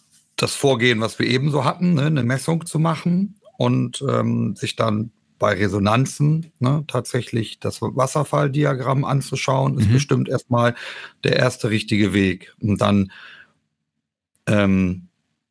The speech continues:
Speaker 1: vergleichen mit anderen Positionen im Raum, ähm, zu gucken, wird zum Beispiel diese Resonanz, verändert die sich, wenn ich mich in Vorne-Hinten-Richtung bewege?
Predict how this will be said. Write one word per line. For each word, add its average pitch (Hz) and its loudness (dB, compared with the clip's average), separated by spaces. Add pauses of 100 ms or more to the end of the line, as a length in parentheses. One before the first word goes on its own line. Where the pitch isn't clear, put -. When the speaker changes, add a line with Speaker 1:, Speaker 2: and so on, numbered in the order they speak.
(340)
Speaker 1:
vergleichen 117 2
mit 123 2
anderen 113 2
Positionen 131 0 (220)
im 147 2
Raum, 151 -2 (280)
ähm, 120 0
zu - -8
gucken, 131 0 (560)
wird 123 -2
zum 117 2
Beispiel 117 0
diese 101 0
Resonanz, 110 2
verändert 127 2
die 113 2
sich, 107 0
wenn 110 2
ich 104 -2
mich 113 0
in 107 2
Vorne-Hinten-Richtung 113 0
bewege? 101 -2